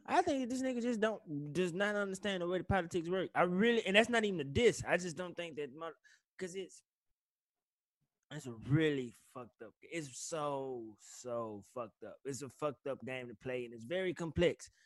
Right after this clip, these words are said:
And what he's doing right now is really putting people in a terrible,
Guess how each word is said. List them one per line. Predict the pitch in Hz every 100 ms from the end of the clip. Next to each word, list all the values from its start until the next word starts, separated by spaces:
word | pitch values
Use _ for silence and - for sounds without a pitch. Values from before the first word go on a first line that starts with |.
| _ _ _ _ _ _ _ _ 170
And | 170 160 147 135
what | 160
he's | 180 262 247
doing | 180 165 147
right | 135 127 120
now | 120 113 107 104
is | 139 135 117 98 - - - -
really | 190 170 131 110
putting | - 127
people | 117 123 104
in | 101 101
a | - -
terrible, | 123 113 95